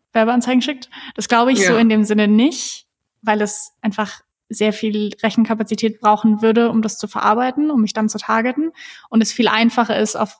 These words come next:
Speaker 1: die Sachen zu reagieren, die ich sowieso schon angucke.
Speaker 2: Mhm.
Speaker 1: Aber da gibt's schon, schon creepy Sachen. Und auch so dieses, also ich meine, viel darüber läuft bestimmt auch über Geotargeting und so. Also wo ich mich aufhalte,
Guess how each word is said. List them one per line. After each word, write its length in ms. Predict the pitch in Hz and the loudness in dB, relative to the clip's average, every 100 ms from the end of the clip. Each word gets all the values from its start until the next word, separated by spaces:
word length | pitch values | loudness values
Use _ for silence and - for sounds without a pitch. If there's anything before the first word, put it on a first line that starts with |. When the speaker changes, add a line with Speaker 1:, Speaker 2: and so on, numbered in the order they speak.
| _ | _
Speaker 1:
die 100 | 226 | 2
Sachen 260 | 214 214 220 | 2 2 0
zu 140 | 220 | 0
reagieren, 320 | 214 202 214 | -2 0 0
die 80 | 208 | 0
ich 60 | 208 | -2
sowieso 380 | 220 220 220 233 | -6 -4 -2 0
schon 160 | 226 | 0
angucke. 480 | - 208 214 220 254 254 - - - - - | -2 -4 -4 -2 -2 -4 -18 -20 -20 -20 -4
Speaker 2:
Mhm. 560 | 180 175 170 170 180 - | -2 -2 -6 -10 -10 -4
Speaker 1:
Aber 200 | 233 233 | 2 2
da 100 | 226 | 4
gibt's 200 | 240 254 | 0 0
schon, 520 | - 262 254 254 247 - - _ _ _ _ _ | 0 4 4 4 2 -4 -20 _ _ _ _ _
schon 400 | 233 247 220 214 | -2 2 4 2
creepy 280 | - 220 202 | 0 -4 0
Sachen. 240 | 208 214 | 0 2
Und 120 | 220 | 0
auch 100 | 226 | 0
so 140 | - 233 | -2 -2
dieses, 580 | 220 220 220 - - - _ | 0 0 0 -2 -8 -12 _
also 140 | 226 208 | -4 0
ich 100 | 226 | 2
meine, 160 | 220 | 2
viel 220 | 220 240 | 2 2
darüber 320 | 233 226 220 220 | 2 2 2 2
läuft 220 | 220 220 | 2 -2
bestimmt 260 | - 226 | -4 -2
auch 100 | 208 | -2
über 160 | 226 208 | -4 -6
Geotargeting 800 | 214 240 247 247 247 254 262 262 | -2 -2 0 -2 -4 -2 2 4
und 120 | 262 | 4
so. 340 | 254 269 294 - _ _ _ | 2 2 0 -4 _ _ _
Also 280 | 233 214 202 | -4 -2 0
wo 80 | 208 | -2
ich 120 | 208 | -2
mich 160 | 208 - | -4 0
aufhalte, 540 | 254 254 240 226 220 | 0 0 0 2 0